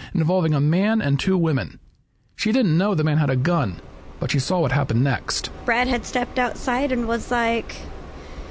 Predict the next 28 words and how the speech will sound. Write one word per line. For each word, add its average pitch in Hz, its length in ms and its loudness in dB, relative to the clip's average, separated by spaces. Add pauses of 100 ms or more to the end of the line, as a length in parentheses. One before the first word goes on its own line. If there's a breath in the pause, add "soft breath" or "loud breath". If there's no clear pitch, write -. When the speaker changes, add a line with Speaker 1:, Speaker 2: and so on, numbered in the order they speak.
(340 loud breath)
Speaker 2:
it 269 60 0
was 294 140 2
something 359 340 2
along 339 300 4
the 302 80 2
lines 277 340 0
of, 247 220 0
"This 269 200 0
looks 294 200 0
like 254 160 0
assault 254 400 0
to 240 100 -2
me," 240 220 0
and 220 100 0
they 226 80 2
didn't 240 220 -4
pay 226 160 2
him 226 120 0
any 214 200 0
attention, 208 480 -2
so - 100 -2
he 220 80 2
walked 233 320 -2
down 240 220 0
the 214 60 0
steps 233 440 -4
towards 233 380 -2
them, 220 400 0